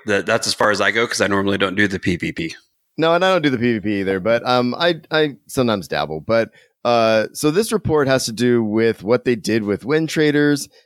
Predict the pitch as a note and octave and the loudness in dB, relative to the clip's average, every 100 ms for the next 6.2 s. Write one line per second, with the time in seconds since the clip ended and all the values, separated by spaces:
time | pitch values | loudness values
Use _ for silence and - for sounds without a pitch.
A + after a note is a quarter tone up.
0 | _ - - - - D3 - B2 A#2 F2+ | _ -6 -2 -2 -4 -6 -2 0 2 0
1 | F#2 F2 F#2+ G#2 C3+ F#3 A3 A#3+ C3 A#2+ | -4 -4 -2 0 0 2 0 0 0 0
2 | C3+ - C#3+ - C3+ - D3+ C#3 F2 - | 0 0 -2 0 -2 0 0 2 0 -6
3 | - _ _ - G#3 B3 - F#3+ F3+ - | -12 _ _ -4 -4 -2 0 2 0 0
4 | D#3+ A2+ - - A#2 A2 B2 A#2+ A#2 G#2+ | -2 -2 -4 -2 0 2 0 2 2 2
5 | G#2+ G2+ - B2 G#2+ G2+ G#2+ G2 G2 G#2+ | 0 -2 -2 -2 0 -4 -4 -4 -4 -4
6 | F2+ | -4